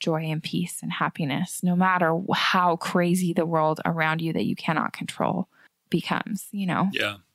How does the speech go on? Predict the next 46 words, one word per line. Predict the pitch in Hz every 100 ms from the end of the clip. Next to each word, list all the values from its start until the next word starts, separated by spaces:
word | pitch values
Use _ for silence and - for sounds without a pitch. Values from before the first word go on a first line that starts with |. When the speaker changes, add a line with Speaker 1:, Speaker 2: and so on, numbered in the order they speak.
| _ -
Speaker 2:
Yeah. | 113
One | 120
of | 123
my | 117 107
friends | - 104 101
says, | - 101 95 98 117
like, | 110 98 90
being | 104 101
in | 98
the | 95
eye | 98 101
of | 95
the | 95
hurricane, | 92 95 87 92 87 87 _
like, | 104 92 113
all | 110 107 101
around | 95 98 98 95
you, | 92 92
that | 95 -
things | 104 92
are | 92
just, | 92 90 _ - _ -
can | 104
be | 90 90
nuts, | 95 87 - -
crazy, | - 107 104 92 90 85 - - - _ -
insane. | 104 95 104 101 95 92
There's | 90 90
this | 90
hurricane | - 107 - 101 98
going, | 95 95 92
but | 98
in | 101
the | 92 110
middle | 110 117 135 143
of | 120
the | 101 92
hurricane, | 117 107 104 95
there's | 92 90
the | 98
eye, | - 123 90
which | 92 90
is, | 90 90
like, | 90 -
totally | 104 98 90
calm. | - 98 90